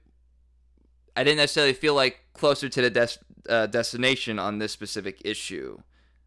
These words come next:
Um, but I did, I did, uh, overall, I like the union's point of view here, whereas they're basically looking like, "Look, we're gonna be output focused, not time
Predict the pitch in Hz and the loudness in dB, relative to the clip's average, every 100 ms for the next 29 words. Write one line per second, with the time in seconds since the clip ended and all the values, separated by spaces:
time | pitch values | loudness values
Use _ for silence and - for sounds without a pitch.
0 | - 87 98 92 87 85 82 78 - _ | -14 -8 -6 -6 -8 -10 -14 -16 -20 _
1 | _ _ - 117 120 110 139 123 110 - | _ _ -4 0 0 2 -2 -2 -6 -2
2 | 117 107 135 - 120 151 214 220 202 151 | -2 0 -2 -2 -2 0 0 2 4 4
3 | 151 156 151 135 139 135 131 120 113 110 | 2 0 -2 -6 -4 -6 -4 -4 -4 -10
4 | - - 131 117 110 120 117 104 95 95 | -14 -10 -4 -4 -2 -2 -2 -2 -2 -2
5 | 92 98 _ _ _ _ _ - 110 107 | -4 -10 _ _ _ _ _ -4 2 4
6 | 107 104 104 104 101 - - 117 117 117 | 4 2 2 -2 -4 -10 -4 -2 2 2
7 | 113 113 110 110 107 104 101 98 92 - | 0 -4 -4 -4 -4 -6 -4 -4 -6 -6
8 | 110 65 - _ _ _ _ _ _ _ | -6 -6 -10 _ _ _ _ _ _ _
9 | _ - 127 131 147 135 123 120 123 127 | _ -6 -2 0 0 0 -2 0 0 0
10 | - 131 - 110 104 107 98 - - 107 | -2 -10 -6 -4 -4 -4 -4 -6 -6 -4
11 | 98 - - - 110 107 95 90 | -4 -6 -10 -4 -2 -2 -6 -12